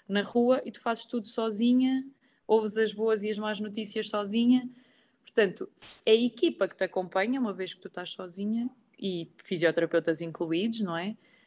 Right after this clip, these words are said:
Que têm a obrigação de ter, mais do que obrigação, é responsabilidade de, de ter algum tato extra nestas questões, eh, quando fa-, quando falamos de filhos, ou de já teve ou não tem, ou,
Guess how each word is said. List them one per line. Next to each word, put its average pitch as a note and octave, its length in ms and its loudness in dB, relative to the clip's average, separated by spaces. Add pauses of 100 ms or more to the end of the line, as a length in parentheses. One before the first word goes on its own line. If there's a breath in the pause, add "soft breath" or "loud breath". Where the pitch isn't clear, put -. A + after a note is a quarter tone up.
Que - 80 -12
têm C4 220 4
a C4+ 60 6
obrigação A3 960 2
de A3 160 -6
ter, - 720 0
mais C4+ 200 4
do C#4 120 -8
que C4 80 -2
obrigação, G3 440 0
é D#3+ 60 -2
responsabilidade G3 1000 0 (260)
de, F3+ 460 0 (520 loud breath)
de G#3 220 2 (340)
ter C4 220 6
algum G#3+ 580 2 (300)
tato G3 560 0
extra A3+ 720 0
nestas G#3+ 480 -6
questões, - 880 -6
eh, G#3 260 -2
quando F#3+ 280 -4
fa-, - 160 -8
quando F#3 280 -10
falamos E3+ 380 -2
de - 100 -16
filhos, F#3 480 2
ou D#3+ 120 -2
de D#3+ 340 -10
já D#3 240 -4
teve G#3+ 300 0
ou E3 60 0
não D#3+ 140 -10
tem, F#3 400 -2
ou, D3+ 140 -12